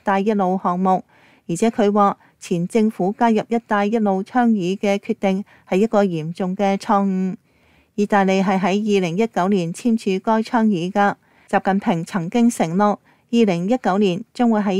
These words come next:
意大利投資二百億歐元，但係截至到二零二三年底，只係做咗其中嘅一小部分。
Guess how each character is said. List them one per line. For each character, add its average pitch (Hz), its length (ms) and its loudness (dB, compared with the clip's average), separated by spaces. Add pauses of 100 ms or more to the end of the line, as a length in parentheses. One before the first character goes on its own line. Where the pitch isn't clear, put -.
(160)
意 202 120 0
大 196 160 0
利 180 180 0
投 160 260 -4
資 214 460 -2
二 180 60 -4
百 202 160 0
億 226 220 0
歐 214 180 0
元， 170 280 0 (300)
但 214 100 -2
係 220 220 4
截 220 160 -2
至 226 220 -2
到 214 160 0
二 214 80 2
零 175 480 -2
二 190 140 0
三 240 220 2
年 165 220 -2
底， 185 320 0 (180)
只 220 120 -2
係 185 240 2
做 180 200 -4
咗 180 280 -2
其 156 180 -2
中 214 260 -2
嘅 190 320 -2
一 226 60 2
小 175 280 -6
部 175 180 -2
分。 185 420 -2